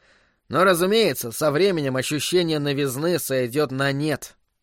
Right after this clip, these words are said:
Всё новое, в конце концов, приедаётся, и много времени для этого не требуется.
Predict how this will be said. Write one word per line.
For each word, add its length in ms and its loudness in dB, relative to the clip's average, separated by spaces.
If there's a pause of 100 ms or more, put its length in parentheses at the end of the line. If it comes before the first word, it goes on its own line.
(300)
Всё 280 0
новое, 340 6
в 80 0
конце 380 2
концов, 460 2
приедаётся, 800 0 (500)
и 160 0
много 440 4
времени 480 2
для 240 4
этого 220 0
не 160 -2
требуется. 640 -4